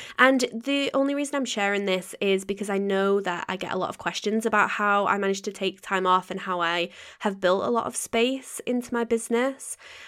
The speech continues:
And I think these past couple of months have been a real test over, you know, whether that actually works for me and how, how those processes, how those systems, how the spaciousness and flexibility that I've built into my business can actually,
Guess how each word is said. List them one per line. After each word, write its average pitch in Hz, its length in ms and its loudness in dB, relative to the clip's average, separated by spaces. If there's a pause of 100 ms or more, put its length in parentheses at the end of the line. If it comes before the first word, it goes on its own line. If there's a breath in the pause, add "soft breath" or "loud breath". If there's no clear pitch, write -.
(160 loud breath)
And 220 600 6
I 202 80 -2
think 226 380 -2
these 208 220 -2
past 196 280 -10
couple 202 200 -6
of 196 80 -6
months 190 300 -2
have 190 160 -10
been 185 100 -4
a 180 80 -4
real 185 260 0
test - 600 -4 (120)
over, 170 680 0 (560 soft breath)
you 214 100 4
know, 185 140 6
whether 190 260 4
that 190 140 4
actually - 320 -2
works 190 400 0
for 190 80 -6
me 175 180 -2
and 170 140 -6
how, 175 560 2 (440 loud breath)
how 202 180 6
those 196 220 2
processes, 190 800 0
how 190 120 0
those 180 200 0
systems, 190 800 0
how 185 320 2
the 180 280 -4
spaciousness 190 800 0
and 180 120 -12
flexibility 214 680 0
that 196 100 -4
I've 196 160 -2
built 254 200 2
into 262 160 -8
my 208 80 -2
business 190 400 -8
can - 200 -8
actually, 185 640 -4